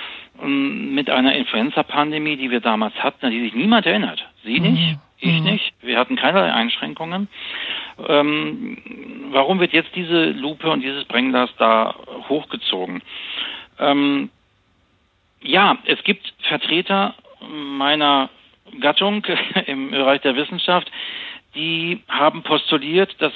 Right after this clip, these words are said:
Speaker 1: wenn covid neunzehn nicht in China isoliert worden wäre, wir es gar nicht gemerkt hätten, dass wir jetzt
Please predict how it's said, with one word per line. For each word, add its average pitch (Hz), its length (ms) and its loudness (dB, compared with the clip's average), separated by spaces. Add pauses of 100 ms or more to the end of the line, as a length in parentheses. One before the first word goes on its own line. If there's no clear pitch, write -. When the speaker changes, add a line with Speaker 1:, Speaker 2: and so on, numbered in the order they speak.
Speaker 1:
wenn 156 540 0
covid 151 300 -4
neunzehn 190 760 -4 (580)
nicht 165 340 0
in 143 560 -2 (260)
China 175 320 0
isoliert 143 460 0
worden 110 340 0
wäre, 113 440 0 (120)
wir 151 180 0
es 147 140 -2
gar 131 180 2
nicht 151 200 -4
gemerkt 139 440 2
hätten, 95 440 -2 (560)
dass 131 240 0
wir 139 100 2
jetzt 131 220 0